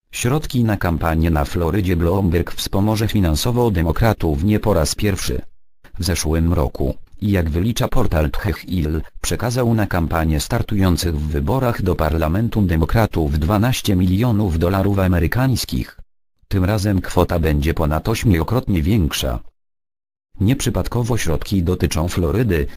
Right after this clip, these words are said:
jednego z najważniejszych wyborczo stanów z dwadzieścia głosami elektorskimi. To właśnie na Florydzie kampanie obu kandydatów wydadzą w tym roku najwięcej pieniędzy.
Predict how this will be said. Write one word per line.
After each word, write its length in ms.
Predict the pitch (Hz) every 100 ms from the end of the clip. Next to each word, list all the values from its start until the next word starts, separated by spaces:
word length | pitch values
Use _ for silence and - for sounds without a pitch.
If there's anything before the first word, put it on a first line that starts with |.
| -
jednego 560 | 87 85 90 131 120 113
z 60 |
najważniejszych 800 | 85 85 78 80 95 76 69 85
wyborczo 500 | 80 90 104 82 82
stanów 480 | 76 110 123 110 80
z 40 |
dwadzieścia 600 | 78 80 82 139 - 123
głosami 720 | 95 101 107 113 120 113 92 -
elektorskimi. 920 | 87 - 87 104 - 78 65 - - _ _ _ _
To 180 | - 170
właśnie 420 | 101 101 - 101
na 160 | 95 95
Florydzie 520 | - 90 85 95 107
kampanie 560 | 101 82 76 80 80 80
obu 240 | 80 87
kandydatów 760 | 87 85 78 80 98 82 73 76
wydadzą 600 | 85 90 95 90 82 76
w 80 | -
tym 200 | 95 76
roku 360 | 123 - 113
najwięcej 640 | - 85 82 107 90 95 78
pieniędzy. 680 | 101 87 73 73 69 67